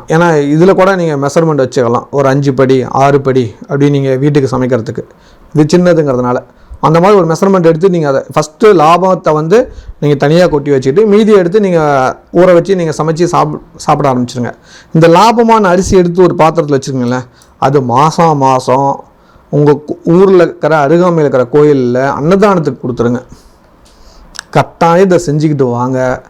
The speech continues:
உங்களோட கஷ்டங்கள் எல்லாம் அப்படி பனி போல அப்படி மாறிடும். அது புரியுதுங்களா? அப்படி, அப்படி இருக்கிறதே மறைஞ்சிரும், அப்படி கஷ்டமே இருக்காது, சந்தோஷம், நிம்மதி எல்லாமே இருக்கும்.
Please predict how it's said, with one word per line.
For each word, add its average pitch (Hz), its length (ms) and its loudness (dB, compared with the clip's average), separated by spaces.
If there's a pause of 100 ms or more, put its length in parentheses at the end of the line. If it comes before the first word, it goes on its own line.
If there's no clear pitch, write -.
(440)
உங்களோட 139 380 2
கஷ்டங்கள் 170 640 0
எல்லாம் 175 240 -2 (220)
அப்படி 165 180 2 (260)
பனி 196 300 2
போல 220 340 2
அப்படி 170 200 2 (440)
மாறிடும். 131 380 -2 (300)
அது 156 120 -8 (360)
புரியுதுங்களா? 143 340 0
அப்படி, 156 140 -2 (640)
அப்படி 165 240 0
இருக்கிறதே 208 380 2
மறைஞ்சிரும், 165 500 -2
அப்படி 139 220 -8
கஷ்டமே 180 420 0
இருக்காது, 143 340 0 (600)
சந்தோஷம், 170 760 2
நிம்மதி 160 520 0 (200)
எல்லாமே 208 440 2
இருக்கும். 131 300 -4